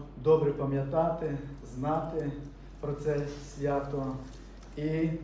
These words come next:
відзначати його. Тому що та праця, яка була звершена на полі,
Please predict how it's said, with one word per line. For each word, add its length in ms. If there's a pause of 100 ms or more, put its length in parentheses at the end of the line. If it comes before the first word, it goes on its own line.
(340)
відзначати 920 (380)
його. 280 (1700)
Тому 260
що 560 (500)
та 120
праця, 640 (400)
яка 380
була 320 (880)
звершена 640
на 120
полі, 440